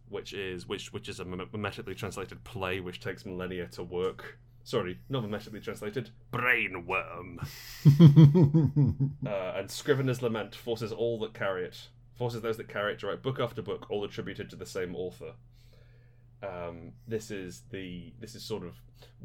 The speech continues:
Speaker 1: w-, wanting to sort of talk about how unknowable and wild the, uh, the, the heart is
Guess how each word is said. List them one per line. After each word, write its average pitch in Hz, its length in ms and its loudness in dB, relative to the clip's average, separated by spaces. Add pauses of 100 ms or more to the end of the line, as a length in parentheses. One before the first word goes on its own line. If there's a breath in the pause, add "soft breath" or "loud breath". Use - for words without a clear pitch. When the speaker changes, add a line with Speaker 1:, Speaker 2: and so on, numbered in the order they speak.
(260)
Speaker 1:
w-, 123 200 -20
wanting 127 300 -6
to 120 120 -10
sort 113 220 -12
of 107 120 -16
talk 117 260 -4
about 101 260 -8
how 92 580 -10
unknowable 90 800 -4
and 85 400 -10
wild 85 580 -2
the, 82 420 -10 (100)
uh, 87 160 -10
the, 80 360 -12
the 87 80 -12
heart 87 300 -6
is 82 240 -10